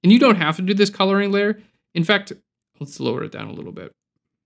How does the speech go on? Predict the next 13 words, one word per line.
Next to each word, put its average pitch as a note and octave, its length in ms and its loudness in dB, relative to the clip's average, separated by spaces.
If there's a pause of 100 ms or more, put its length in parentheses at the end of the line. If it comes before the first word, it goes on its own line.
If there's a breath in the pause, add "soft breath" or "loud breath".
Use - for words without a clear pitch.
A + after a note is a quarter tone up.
(760 soft breath)
You F#3+ 80 2
can A3+ 140 8
kinda C4 220 0
look G3+ 140 2
at D#3+ 60 2
the C#3+ 80 0
background. D#3 760 -2
Like, C#3 180 -4
the C#3+ 80 -8
background, D3 600 0
you D#3 60 -2
can D3+ 140 -2
see, C#3 560 0